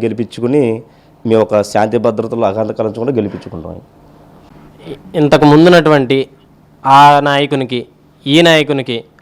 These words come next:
Speaker 2: మీరు మీ సమస్యలు చెప్పినప్పుడు ఎవరు మీకు మీ సమస్యలను పరిష్కరించే విధంగా మీ యొక్క, వాళ్ళ యొక్క ప్రతిస్పందన అనిపిస్తుంది మీకు?
Speaker 1: మేము ఏదన్నా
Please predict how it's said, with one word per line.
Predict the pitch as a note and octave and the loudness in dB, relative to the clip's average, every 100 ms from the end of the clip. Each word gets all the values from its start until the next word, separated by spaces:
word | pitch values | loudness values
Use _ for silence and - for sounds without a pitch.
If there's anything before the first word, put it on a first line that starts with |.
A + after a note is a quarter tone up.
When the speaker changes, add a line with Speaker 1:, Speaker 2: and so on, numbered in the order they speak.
| - | -4
Speaker 2:
మీరు | C#3+ D#3+ D3+ | 0 2 2
మీ | D3+ | -2
సమస్యలు | D3 D3 E3+ F3+ F3 D#3+ | 0 0 0 -2 -4 -4
చెప్పినప్పుడు | C#3 D#3+ C#3 A#2 - _ _ _ B2+ | -2 -4 -4 -8 -12 _ _ _ 0
ఎవరు | D3 F3+ G#3 | 4 4 4
మీకు | F#3+ E3+ F3 D#3 - _ _ _ | 0 0 0 -2 -4 _ _ _
మీ | C#3+ D3 D3+ C#3+ | -4 -2 -2 -2
సమస్యలను | D3+ D#3 E3 E3+ D#3+ | -2 -4 -2 -2 -2
పరిష్కరించే | D3+ - D3+ D3+ C#3+ | -2 -2 -4 -2 -2
విధంగా | C#3+ C#3+ C#3+ C#3+ C#3 - _ _ - | 0 -2 0 0 -2 -12 _ _ -6
మీ | C3 C#3+ | 0 2
యొక్క, | C#3+ D3 | 2 0
వాళ్ళ | C3+ C3 C3+ C3+ | 0 2 2 2
యొక్క | C#3 C3+ - C3+ C3 | 0 -2 -2 -2 -2
ప్రతిస్పందన | C3+ D3 D#3+ F3+ E3 D#3+ | -4 -6 -2 0 2 0
అనిపిస్తుంది | D3 C3+ - C#3 C3 | 0 -4 -10 -10 -8
మీకు? | B2+ - - _ _ _ _ _ _ _ _ _ _ _ | -10 -14 -20 _ _ _ _ _ _ _ _ _ _ _
Speaker 1:
మేము | A2 A2 A#2+ A#2+ - A2+ | 0 4 4 2 0 2
ఏదన్నా | A2+ A#2 A#2 A2+ A2+ | 2 2 0 0 -2